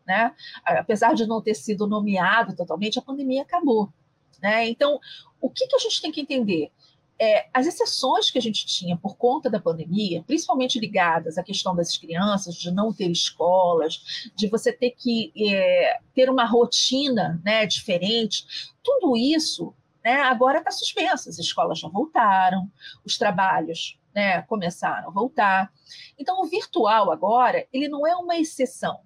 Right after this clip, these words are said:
ele é parte do seu dia a dia. E isso vale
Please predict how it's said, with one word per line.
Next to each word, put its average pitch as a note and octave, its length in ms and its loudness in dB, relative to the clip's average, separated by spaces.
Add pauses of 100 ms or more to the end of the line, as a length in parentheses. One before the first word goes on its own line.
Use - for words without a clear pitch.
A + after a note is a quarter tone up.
(160)
ele D#4+ 100 2
é F#4 60 0
parte E4 400 0
do D#4+ 80 -2
seu D4+ 240 -2
dia D4 260 -2
a C4+ 40 -4
dia. G3 420 -6 (520)
E F4 200 2
isso A4+ 260 0
vale - 480 0